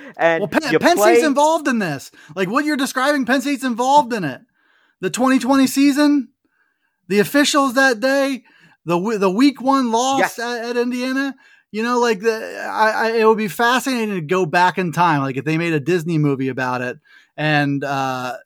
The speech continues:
Speaker 2: who, who was it that was right there on the ta-, was Jaquan Brisker, I think, where he would have gotten a chance to, like, rub a genie or something like that and make the tackle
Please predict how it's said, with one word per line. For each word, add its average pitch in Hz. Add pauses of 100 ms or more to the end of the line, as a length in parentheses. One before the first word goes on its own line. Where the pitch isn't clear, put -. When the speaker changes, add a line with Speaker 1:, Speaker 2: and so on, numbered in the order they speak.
(100)
Speaker 2:
who, 247
who 311
was 254
it 220
that 196
was 160
right 165
there 185
on 160
the 135
ta-, 151
was 143
Jaquan 156
Brisker, 170
I 170
think, 175 (560)
where 156
he 185
would 196
have 175
gotten 170
a 156
chance 170
to, 156
like, 147
rub 147
a 143
genie 151
or 131
something 135
like 127
that 131
and 135
make 143
the 131
tackle 117